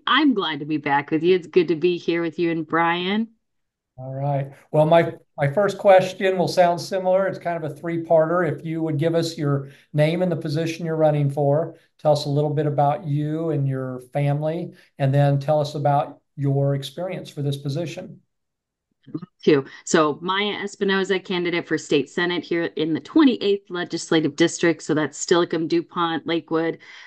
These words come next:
Speaker 1: um, the two five three, uh, between J B L M, some of Spanaway,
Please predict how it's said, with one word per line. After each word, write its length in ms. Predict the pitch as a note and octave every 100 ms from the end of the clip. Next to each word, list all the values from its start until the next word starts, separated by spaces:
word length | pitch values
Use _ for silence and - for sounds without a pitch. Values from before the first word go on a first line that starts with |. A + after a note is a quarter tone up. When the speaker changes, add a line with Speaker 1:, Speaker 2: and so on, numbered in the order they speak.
| -
Speaker 1:
um, 480 | E3 D#3+ D#3 D#3+
the 80 | E3+
two 180 | - A#3+
five 280 | A#3 G#3 G3+
three, 560 | G3+ G3 G3+ G3+ G3 -
uh, 420 | F3 F3 F3 F3
between 680 | E3 G3 - G3+ F#3+ F#3+ F#3
J 180 | G3 F#3+
B 160 | F#3+
L 180 | F#3 F3+
M, 360 | F#3 F3+ F3+ F3+
some 240 | - E3+
of 60 | E3
Spanaway, 720 | - F3 F3 F3 F3 F3 E3+